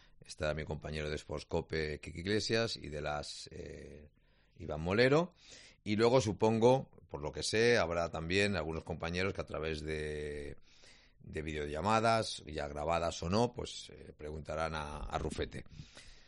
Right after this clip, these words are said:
En principio, por lo que sé, el programa durará hora y media, pero Rufete no va a estar la hora y media.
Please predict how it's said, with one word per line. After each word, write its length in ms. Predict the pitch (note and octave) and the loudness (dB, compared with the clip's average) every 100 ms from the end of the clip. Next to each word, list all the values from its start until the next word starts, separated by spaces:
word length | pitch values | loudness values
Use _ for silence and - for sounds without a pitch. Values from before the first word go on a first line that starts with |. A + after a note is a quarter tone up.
| _ - _ _ _ _ _ | _ -20 _ _ _ _ _
En 100 | G2 | -2
principio, 720 | G2+ G2 C3+ D3 E3 D#3 - - _ - | 0 0 2 8 8 6 -2 -20 _ -20
por 180 | - F2 | -4 -2
lo 100 | E2+ | 0
que 80 | D#2+ | -2
sé, 360 | - B2 C#3 E3 - _ _ | 0 4 4 0 -10 _ _
el 320 | - E2 E2+ | -10 -6 -6
programa 320 | - F2+ F#2+ F#2 | -4 -2 0 0
durará 440 | F2 E2+ E2+ E2+ | 2 2 2 0
hora 160 | E2 F2 | 0 -2
y 60 | |
media, 320 | G2 A2+ B2 | 2 2 2
pero 160 | - G#2 | 2 0
Rufete 380 | F#2+ F2 F#2 F2+ | 0 0 -2 -2
no 100 | F2 | -2
va 80 | E2 | -2
a 40 | |
estar 360 | - G2 F2 C#2 | -2 0 0 -2
la 100 | C#2+ | -12
hora 120 | C#2+ | -12
y 40 | |
media. 360 | D2 D#2 F#2 | -12 -16 -18